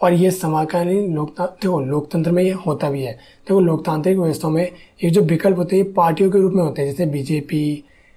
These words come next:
कांग्रेस, बहुत सारी पार्टी, समाजवादी पार्टी, आम आदमी पार्टी, तो ये विकल्प होते हैं। हम इनमें से किसी को भी चुन सकते हैं, हम अपनी लोकतांत्रिक व्यवस्था के लिए।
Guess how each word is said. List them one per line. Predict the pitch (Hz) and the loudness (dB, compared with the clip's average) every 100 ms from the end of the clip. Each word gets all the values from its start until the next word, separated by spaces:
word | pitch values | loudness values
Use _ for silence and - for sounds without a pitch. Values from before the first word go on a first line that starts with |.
| _ - | _ -2
कांग्रेस, | 147 151 151 156 156 151 - _ _ - | 0 0 0 -2 -2 -6 -12 _ _ -2
बहुत | 180 180 | 2 2
सारी | 180 180 | 4 2
पार्टी, | 170 165 | 2 0
समाजवादी | 160 165 156 156 156 160 | -2 -2 -2 -2 0 -2
पार्टी, | 156 147 135 156 151 - - - | -2 -4 -2 -2 -2 -8 -20 -4
आम | 156 156 160 | 0 2 4
आदमी | 156 160 | 2 2
पार्टी, | 151 139 180 | -2 -2 -2
तो | 180 | 2
ये | 214 | 2
विकल्प | 175 160 156 175 170 | 4 2 2 0 0
होते | 139 143 | -4 -4
हैं। | 131 - - 180 | -6 -10 -6 0
हम | 185 | 2
इनमें | 180 175 | 2 0
से | |
किसी | 208 165 175 | 0 -2 -2
को | 170 | 2
भी | 196 262 - - - | 2 2 -2 -20 -12
चुन | - 262 233 | -2 0 2
सकते | 208 - 190 | 0 2 2
हैं, | |
हम | 160 185 | 2 2
अपनी | 180 196 247 - - _ _ _ - | 2 0 0 -6 -20 _ _ _ -2
लोकतांत्रिक | 156 151 170 185 208 | 0 0 2 2 2
व्यवस्था | 160 147 135 180 185 | 0 -2 -2 0 0
के | 185 - 190 | -2 -2 0
लिए। | 151 135 120 | 0 -2 -8